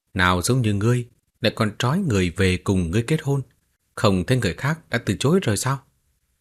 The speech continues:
Lỗ tai của ngươi không nghe, hay là mắt không thấy? Đầu óc của ngươi có thật xấu, nghe không hiểu người khác từ chối có đúng không? Có cần ta chữa trị giúp cho không?" Phan Nữ lại nói, "Đúng vậy,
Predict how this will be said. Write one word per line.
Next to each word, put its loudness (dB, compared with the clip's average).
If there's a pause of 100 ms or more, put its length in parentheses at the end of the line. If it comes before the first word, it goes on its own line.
(220)
Lỗ 2
tai -4
của -4
ngươi 0
không -4
nghe, -2 (280)
hay -4
là -2
mắt 0
không 0
thấy? -2 (560)
Đầu 0
óc -4
của -2
ngươi 0
có -2
thật -4
xấu, -2
nghe -2
không -4
hiểu -2
người 0
khác -6
từ 0
chối -2
có -2
đúng -2
không? -2 (600)
Có -2
cần 2
ta -6
chữa -2
trị -2
giúp 0
cho -6
không?" -2 (1600)
Phan 0
Nữ 0
lại -4
nói, -4 (640)
"Đúng 2
vậy, 0